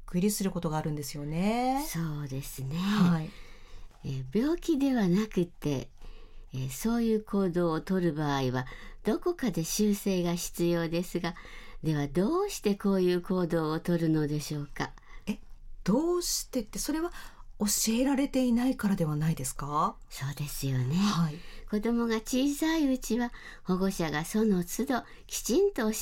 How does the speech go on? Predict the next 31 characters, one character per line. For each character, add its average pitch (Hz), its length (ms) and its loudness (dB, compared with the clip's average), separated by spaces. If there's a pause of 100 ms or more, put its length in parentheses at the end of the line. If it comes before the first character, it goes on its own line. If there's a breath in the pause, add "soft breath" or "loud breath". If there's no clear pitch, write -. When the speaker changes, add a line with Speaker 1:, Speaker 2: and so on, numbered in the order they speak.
(100)
Speaker 2:
え 202 80 4
る 180 140 2
と 175 140 0
い 165 140 4
う 160 40 -4
こ 160 120 -2
と 147 160 -2
が 143 120 0
肝 143 340 0
要 131 220 2
で 123 180 -2
す。 - 220 -12 (560 loud breath)
言 247 120 2
っ - 20 -4
て - 260 0
も 339 120 6
聞 - 240 -8
か 302 160 2
な 330 200 6
い 320 100 4
か 226 160 0
ら 190 140 2
繰 - 220 0
り 185 140 2
返 175 260 2
す 160 160 -4
わ 156 140 0
け 160 140 0
な 151 200 2
の 139 200 0
で、 135 240 0